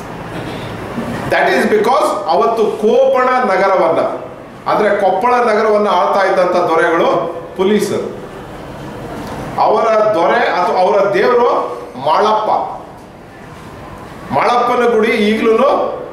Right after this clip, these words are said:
ಕೊಪ್ಪಳದಲ್ಲಿದೆ. ಎಲ್ಲಿ ನೀವು ಆದಿಮಾನವನ ಗುಹೆಯನ್ನ ನೋಡ್ತೀರಿ, ಆದಿಮಾನವನ ಚಿತ್ರಗಳನ್ನ ನೋಡ್ತೀರಿ, ಆದಿಮಾನವನ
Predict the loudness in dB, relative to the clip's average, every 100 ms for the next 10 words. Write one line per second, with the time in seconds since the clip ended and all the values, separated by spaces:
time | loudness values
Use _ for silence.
0 | -14 -16 -18 -2 2 4 2 2 2 0
1 | -2 -6 -12 -4 0 2 4 4 4 4
2 | 4 4 4 4 2 0 -4 -2 2 2
3 | 2 2 2 4 4 4 4 4 4 2
4 | 2 4 4 4 4 4 2 2 0 0
5 | 2 2 4 4 4 2 0 0 2 4
6 | 2 2 2 2 2 2 0 -4 -2 0
7 | 2 4 4 4 4 4 4